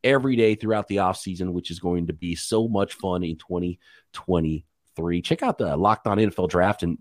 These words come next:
remember, your team is covered as well right here on the Locked On Podcast Network. I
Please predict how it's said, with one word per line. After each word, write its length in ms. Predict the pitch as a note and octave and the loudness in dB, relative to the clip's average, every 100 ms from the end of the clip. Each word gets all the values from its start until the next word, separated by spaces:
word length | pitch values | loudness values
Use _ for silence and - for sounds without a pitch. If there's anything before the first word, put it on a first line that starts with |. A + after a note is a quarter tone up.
| - | -4
remember, 260 | C#3 A3+ B2+ | 2 4 6
your 160 | C#3+ | 4
team 160 | D#3 B2+ | 4 2
is 120 | - | 2
covered 300 | D#3+ E3 - _ _ F#2+ | 2 2 0 _ _ -6
as 120 | F2+ | 2
well 160 | A2+ | 4
right 140 | F2 E2+ | 4 2
here 120 | F#2+ | 0
on 60 | D#2+ | 2
the 80 | |
Locked 300 | D2+ E2+ - | 2 0 2
On 160 | E2+ C2 | -2 -2
Podcast 500 | - D#2 - D2+ - | -2 -4 -4 -12 -10
Network. 260 | - - - _ _ _ _ _ _ _ _ _ | -10 -10 -14 _ _ _ _ _ _ _ _ _
I 40 | _ | _